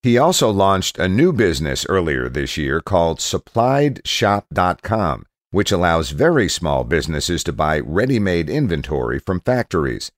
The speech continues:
He reports that the new business is already growing fifty percent month over month. Connections certainly count, as Heller found, but sometimes it also takes grit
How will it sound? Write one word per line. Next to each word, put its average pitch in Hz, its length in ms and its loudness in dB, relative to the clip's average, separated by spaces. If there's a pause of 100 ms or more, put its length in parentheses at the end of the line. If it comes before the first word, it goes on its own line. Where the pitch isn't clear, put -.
(260)
He 117 160 4
reports 90 540 0
that 80 180 -2
the 101 80 0
new 190 160 4
business 87 480 0
is 90 240 0
already 98 480 2
growing 78 400 -2 (100)
fifty 147 320 0
percent 95 480 -2
month 85 280 0
over 71 240 -2
month. 80 320 -2 (720)
Connections 165 680 0
certainly 82 440 0
count, 87 360 0
as 69 180 -2
Heller 80 280 0
found, 71 440 -4
but 80 140 -2 (220)
sometimes 120 520 0
it 80 100 2
also 90 280 2
takes 80 300 -2
grit 113 440 0